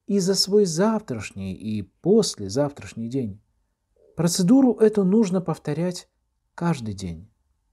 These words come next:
И распрямляться тоже придётся всякий раз наново. Быть свободным – значит жить в особом режиме – в режиме возобновляемых ежедневно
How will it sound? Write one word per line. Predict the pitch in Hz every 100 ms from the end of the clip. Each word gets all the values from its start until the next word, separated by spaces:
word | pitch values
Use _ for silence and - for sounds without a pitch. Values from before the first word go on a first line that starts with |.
| _ _ _ _ _ _ _ _ -
И | 143
распрямляться | 143 - 147 143 165 - - 107
тоже | - 151 107
придётся | 98 101 131 139 113
всякий | - 143 135 117
раз | 127 120 - _
наново. | 120 117 92 87 87 - _ _ _ _ _ _ _ _ -
Быть | 156 180
свободным – | - 151 139 160 202 120 107 107 _ _ _ _ -
значит | 120 180 185 175
жить | 127 165 190 -
в | 139 147
особом | 160 - 220 196 196
режиме – | 175 185 165 143 101 90 - _ _
в | - 135
режиме | 196 185 226 214
возобновляемых | 190 175 165 139 147 147 202 233 220 -
ежедневно | 147 165 156 165 127 156 196 185